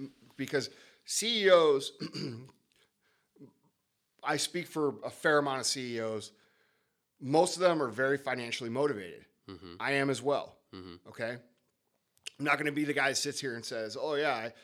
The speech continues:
Speaker 1: I, I, I'm in business and, you know, I don't care about making money." No, I fucking
Speaker 2: Mm-hmm.
Speaker 1: care about making money.
Speaker 2: Mm-hmm.
Speaker 1: But I've just learned that the way that you make money is by doing pe-, the right by people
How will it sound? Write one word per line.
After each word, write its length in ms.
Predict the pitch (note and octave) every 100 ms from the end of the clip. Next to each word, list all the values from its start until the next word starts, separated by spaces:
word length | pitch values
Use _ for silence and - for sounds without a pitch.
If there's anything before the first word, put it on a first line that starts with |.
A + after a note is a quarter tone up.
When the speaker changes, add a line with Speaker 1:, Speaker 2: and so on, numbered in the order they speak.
| - - _ A#2
Speaker 1:
I, 80 |
I, 40 | A#2 A2+ _
I'm 140 | B2+ C3
in 80 |
business 480 | A2 C#3+ C3 A#2+ A2
and, 220 | A2 A2 A#2
you 80 |
know, 100 | A2+
I 60 | A2
don't 180 | B2+ -
care 280 | - C#3 C#3
about 240 | A2+ F#2
making 260 | A2+ G2 G2+
money." 220 | A#2 A2+
No, 140 | B2+ D3
I 120 | E3+
fucking 300 | - D3 C#3+
Speaker 2:
Mm-hmm. 80 | F2
Speaker 1:
care 100 | C#3
about 180 | A#2+
making 240 | A2 A2 F#2
money. 320 | C#3 G#2+ - _ _
Speaker 2:
Mm-hmm. 220 | G2 F2 F2 _
Speaker 1:
But 120 | C3+
I've 140 | B2+ B2
just 200 | C#3+ C3
learned 300 | D3 D3 A#2
that 100 | A2+
the 80 |
way 200 | A2+ C3
that 120 | B2 F#2
you 80 |
make 260 | A2+ A2+ A#2+
money 380 | D#3 E3 F3+ F3 _ _
is 100 | A2+
by 160 | G#2 B2+
doing 580 | A2 G2+ C#3 C#3+ A2+ G#2 _ _ _ _ _ _ _ _ _ _ _ _ _ -
pe-, 220 | E3 E3+
the 120 | B2+
right 320 | A2+ C3 D#3
by 160 | B2+ B2
people 480 | C#3+ E3+ A2+ G#2